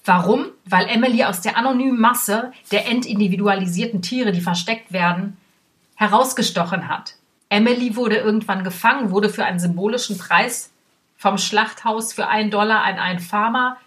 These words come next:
übergeben und hat seitdem ein glückliches Leben geführt. Emily steht stellvertretend für alle Tiere, denn jedes dieser Tiere könnte Emily sein.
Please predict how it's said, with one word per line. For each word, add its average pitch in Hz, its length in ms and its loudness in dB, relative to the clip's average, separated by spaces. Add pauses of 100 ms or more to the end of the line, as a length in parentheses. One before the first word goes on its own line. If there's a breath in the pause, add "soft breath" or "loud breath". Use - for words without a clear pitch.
übergeben 214 680 0
und 180 180 -4
hat 226 180 2
seitdem 214 640 0
ein 190 140 -2
glückliches 202 440 -4
Leben 190 260 -2
geführt. 170 440 -8 (540)
Emily 233 420 2
steht 233 380 -2
stellvertretend 226 880 -2
für - 200 -6
alle 240 260 4
Tiere, 175 580 0 (180)
denn 196 160 6
jedes 254 360 0
dieser 214 300 -2
Tiere 190 340 -2
könnte 180 320 0
Emily 185 360 0
sein. 151 440 -4